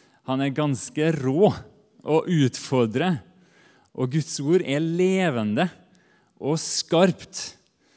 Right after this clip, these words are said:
Eh, og det er litt sånn, eh, det er skremmende egentlig å stå her og forkynne Guds ord, fordi at, eh, veldig fristet å liksom glatte litt over ting.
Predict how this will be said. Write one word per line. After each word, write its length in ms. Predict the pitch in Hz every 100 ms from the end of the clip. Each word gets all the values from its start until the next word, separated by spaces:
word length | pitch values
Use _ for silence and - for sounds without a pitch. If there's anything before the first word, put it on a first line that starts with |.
| _ _ -
Eh, 840 | 131 135 139 139 139 139 139 135 98 -
og 640 | 139 139 147 151 147 127 131
det 120 | 143
er 120 | 135 208
litt 160 | 220
sånn, 180 | 185 151 151
eh, 400 | 147 143 143 143
det 120 | 135
er 60 | 143
skremmende 640 | - 220 220 180 110 104
egentlig 340 | 185 143 107 101
å 140 | 120
stå 200 | - 147 98
her 200 | 101 104
og 100 | 117
forkynne 460 | 127 147 113 95
Guds 180 | 113 113 147
ord, 100 | 165
fordi 280 | 151 147
at, 180 | 131 - - _ _ _ - - 98
eh, 580 | 131 135 135 131 131 131 - _ _ _ _ _ _ _ _ _ _ - _ 143 165
veldig 240 | 156 123
fristet 440 | - 185 - - 95
å 160 | 104
liksom 320 | 131 139 131 127 - 113
glatte 380 | 143 151 - 110
litt 180 | 117 135
over 240 | 95 95
ting. 160 | 196